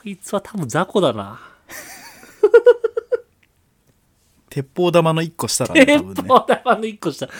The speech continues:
Speaker 1: 結構下だな、そしたら。<laughs>
Speaker 2: まあね。
Speaker 1: そうね。
Speaker 2: うん。
Speaker 1: そこはまあ、いろいろ、まあ、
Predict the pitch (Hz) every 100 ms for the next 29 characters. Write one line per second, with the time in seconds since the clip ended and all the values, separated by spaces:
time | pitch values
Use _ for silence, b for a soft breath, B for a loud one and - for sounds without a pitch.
0 | B - - 294 - - 175 147 139 127
1 | 110 104 - - - - 185 202 190 185
2 | 180 _ _ _ _ _ _ _ _ _
3 | _ _ B B B B B B B B
4 | B B _ _ _ _ _ _ 127 113
5 | 95 95 131 208 92 87 85 107 175 220
6 | 262 269 110 104 104 101 95 90 98 98
7 | 98 104 107 104 101 104 104 110 110 117
8 | 123